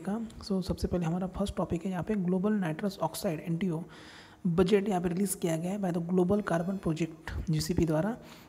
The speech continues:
जीसीपी क्या है? एक jointly, uh, with the inter-, uh, International Nitrogen, uh,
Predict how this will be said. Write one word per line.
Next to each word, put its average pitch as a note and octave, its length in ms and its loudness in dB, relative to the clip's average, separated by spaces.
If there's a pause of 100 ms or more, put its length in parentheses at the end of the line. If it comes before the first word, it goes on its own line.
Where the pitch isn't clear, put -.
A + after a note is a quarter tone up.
(120)
जीसीपी G#3 360 2
क्या A3 160 -2
है? G#3 100 0
एक G3 180 2
jointly, F#3+ 440 0 (340)
uh, E3 260 -2 (640)
with F3+ 160 4
the F3 80 0 (140)
inter-, A3+ 260 2 (160)
uh, F3+ 160 2 (100)
International F#3+ 440 2
Nitrogen, F3 340 2
uh, D#3+ 500 -4